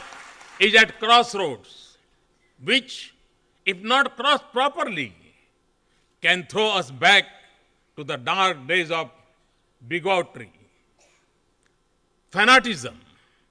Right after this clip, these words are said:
and bloodshed. This harmonious convergence among religions could not be achieved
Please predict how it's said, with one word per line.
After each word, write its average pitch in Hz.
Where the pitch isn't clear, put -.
and 208
bloodshed. 123
This 226
harmonious 262
convergence 214
among 196
religions 226
could 180
not 196
be 202
achieved 190